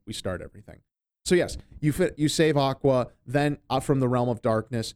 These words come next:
Then she's like, "We gotta go find Ventus, and we have to figure it out." So you do, like, three more Disney Worlds,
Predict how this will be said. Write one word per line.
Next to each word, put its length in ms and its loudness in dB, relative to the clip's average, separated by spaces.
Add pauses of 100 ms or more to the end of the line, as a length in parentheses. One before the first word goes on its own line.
(140)
Then 120 -2
she's 180 -2
like, 100 2
"We 80 2
gotta 220 4
go 100 4
find 300 -2
Ventus, 500 -2
and 260 -6
we 120 0
have 140 -2
to 80 -10
figure 280 -2
it 60 2
out." 160 -2
So 80 0
you 40 2
do, 100 6
like, 120 4
three 200 -2
more 120 0
Disney 240 -2
Worlds, 320 -2